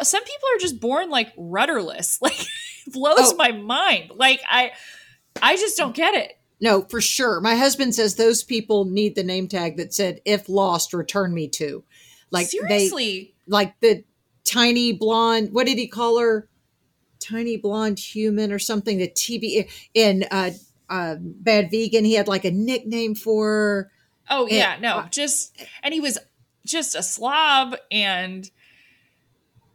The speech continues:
Speaker 1: I don't know. I, I know on some, I, I felt sorry for her employees. Those are the only people I felt sorry for.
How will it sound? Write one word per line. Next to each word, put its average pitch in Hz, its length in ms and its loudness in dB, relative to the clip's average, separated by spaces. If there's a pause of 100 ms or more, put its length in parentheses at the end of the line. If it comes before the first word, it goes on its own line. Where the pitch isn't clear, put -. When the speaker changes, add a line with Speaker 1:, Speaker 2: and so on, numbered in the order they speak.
(140)
Speaker 1:
I 220 160 0
don't 185 180 -4
know. 170 380 -10
I, 220 200 2
I 254 140 6
know 285 240 0
on 269 180 2
some, 233 280 0
I, 240 280 2
I 269 140 6
felt 381 260 -4
sorry 262 280 2
for 240 160 -6
her 214 160 -4
employees. 165 540 -8
Those 208 160 -6
are 226 40 -6
the 233 100 -2
only 208 160 -2
people 185 200 -6
I 160 120 -4
felt 147 200 -12
sorry 151 280 -8
for. - 260 -16